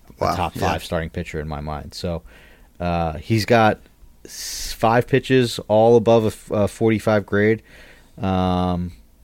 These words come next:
Speaker 2: on Fangraphs, an eighty grade command. Uh, I, I just don't see how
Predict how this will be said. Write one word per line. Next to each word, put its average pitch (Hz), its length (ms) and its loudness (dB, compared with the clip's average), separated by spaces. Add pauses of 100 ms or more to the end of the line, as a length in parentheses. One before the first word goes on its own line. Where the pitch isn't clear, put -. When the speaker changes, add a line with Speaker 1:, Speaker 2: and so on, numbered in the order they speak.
(520)
Speaker 2:
on 98 120 -2
Fangraphs, 98 560 0
an - 140 -12
eighty 110 260 2
grade 104 280 2
command. 98 500 -2 (800)
Uh, 87 640 -6 (100)
I, 92 240 -6
I 101 140 -4
just 95 240 -4
don't 92 240 -2
see 95 420 -4
how 87 640 -2